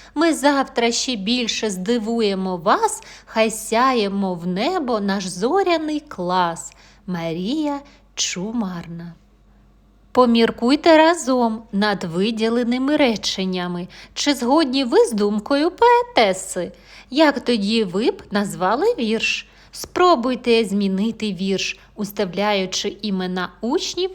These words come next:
вашого класу. Прислів'я. До учіння треба розум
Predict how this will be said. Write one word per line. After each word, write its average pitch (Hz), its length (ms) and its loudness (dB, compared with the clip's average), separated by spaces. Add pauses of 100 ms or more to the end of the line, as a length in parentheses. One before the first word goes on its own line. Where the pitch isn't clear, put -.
(160)
вашого 180 640 -4
класу. 190 640 -8 (920)
Прислів'я. 170 960 -8 (760)
До 226 220 2
учіння 294 880 -2 (120)
треба 214 500 -2
розум 247 600 -4